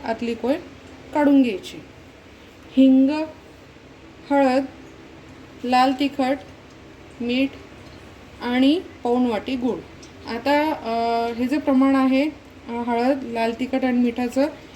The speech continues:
हे मी तुम्हाला कृती करताना सांगते. कढईमध्ये मी दोन पळ्या तेल घेतलेलं आहे, तर, अ, ते तेल आधी आपण वाप-, व्यवस्थित तापवून घेणार आहे. ते आपण मोहरी टाकून चेक करत राहायचं,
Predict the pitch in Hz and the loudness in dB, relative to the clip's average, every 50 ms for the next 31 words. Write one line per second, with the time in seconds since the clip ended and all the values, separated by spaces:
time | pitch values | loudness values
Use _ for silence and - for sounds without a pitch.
0 | - - - - - 277 277 285 277 285 285 277 254 240 233 240 233 233 247 277 | -20 -20 -20 -10 -2 0 4 4 4 2 2 -2 -4 -2 -2 -4 -4 -2 -2 -2
1 | 311 320 - - - 254 269 269 269 254 - 214 202 - 214 208 220 262 302 302 | -4 -4 -8 -8 -4 -4 -2 -2 -2 -4 -4 -6 -6 -6 -6 -4 -2 -2 -2 0
2 | 311 302 277 254 - - 175 - - - - - - - - - - - - - | 0 0 0 0 -2 -4 -12 -14 -16 -20 -20 -20 -20 -20 -20 -20 -20 -20 -20 -20
3 | - - - - - - - - - - - - 269 269 285 311 320 330 320 311 | -20 -20 -20 -20 -20 -20 -20 -20 -20 -18 -6 -4 -2 0 2 2 2 2 2 0
4 | 277 285 285 285 285 294 320 349 - - - 240 240 262 277 294 294 285 294 277 | 0 0 0 2 2 2 0 0 -4 -10 -16 -10 -6 -2 2 2 2 0 0 -4
5 | 277 294 285 - 262 262 277 277 277 269 - 254 233 220 214 214 202 196 208 269 | -4 -4 -4 -4 -4 -4 -2 -2 -2 -4 -4 -6 -6 -6 -4 -6 -6 -6 -6 -8
6 | 277 - - - - - - - - - - - - - - - 240 240 233 240 | -10 -10 -16 -20 -20 -20 -20 -20 -20 -20 -20 -20 -20 -20 -18 -12 -10 -8 -6 -4
7 | 240 240 240 240 262 - - 269 269 277 277 262 262 277 269 269 262 262 277 269 | -4 -6 -4 -6 -10 -8 -4 -4 -2 -2 -2 -2 -2 -2 -4 -4 -4 -4 -2 -2
8 | 277 262 233 226 - - - - 233 240 247 247 254 254 - 269 269 - 262 240 | -2 -2 -4 -6 -10 -12 -14 -10 -6 -6 -4 -4 -4 -4 -6 -8 -8 -6 -8 -8
9 | 226 - 262 269 269 269 269 254 247 233 220 208 208 214 254 302 - - - - | -6 -4 -4 -2 0 0 0 -2 -4 -6 -8 -8 -8 -6 -8 -8 -10 -12 -20 -20
10 | - - - - - - - - - - - - - - - - - - - - | -20 -20 -20 -20 -20 -20 -20 -20 -20 -20 -20 -20 -20 -20 -20 -20 -20 -20 -20 -20
11 | - - - - - - - 254 247 254 254 - 262 262 262 262 262 254 254 277 | -20 -20 -20 -20 -18 -10 -6 -6 -4 -4 -4 -4 -2 -2 0 0 0 0 0 -2
12 | 277 277 269 262 294 277 269 262 - 294 277 - - 285 277 277 - 247 240 226 | -2 -2 -4 -2 0 0 0 0 -2 -4 -6 -4 -4 -6 -6 -4 -6 -6 -6 -6
13 | 220 - 254 262 | -8 -8 -8 -8